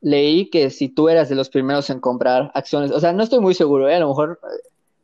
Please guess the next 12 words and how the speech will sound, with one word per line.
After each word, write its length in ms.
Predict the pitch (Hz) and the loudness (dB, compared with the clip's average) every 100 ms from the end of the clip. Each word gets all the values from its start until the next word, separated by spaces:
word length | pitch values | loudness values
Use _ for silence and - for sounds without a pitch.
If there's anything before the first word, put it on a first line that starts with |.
| _ | _
que 80 | 156 | -2
si 120 | 151 | -2
tú 180 | - 190 | -2 0
fuiste 260 | 220 214 | 0 2
de 120 | 175 | 2
los 160 | 139 131 | 2 0
primeros 460 | 143 131 147 147 139 | -4 -2 0 -2 -4
en 80 | |
comprar 400 | 127 123 123 131 | -4 -4 0 0
acciones 500 | 139 127 131 131 127 | 0 -2 -4 -2 -4
de 120 | 127 127 | -4 -4
Bimbo, 460 | 131 170 226 143 | 0 0 2 0